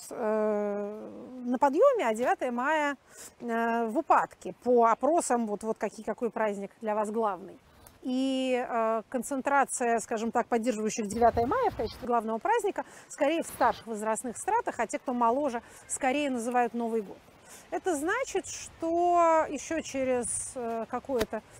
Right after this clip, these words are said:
исторически обозримое время это уйдёт. Я думаю, что вот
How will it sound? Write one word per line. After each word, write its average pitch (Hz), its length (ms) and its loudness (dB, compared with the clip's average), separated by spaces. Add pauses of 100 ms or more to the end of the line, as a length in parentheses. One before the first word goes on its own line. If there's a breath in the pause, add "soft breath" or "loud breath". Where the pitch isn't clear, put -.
(140 loud breath)
исторически 277 580 0
обозримое 277 600 0
время 381 760 2
это 330 500 -2
уйдёт. 247 720 -2 (960 loud breath)
Я 330 300 8
думаю, 370 420 4
что 302 840 2 (600)
вот 294 160 0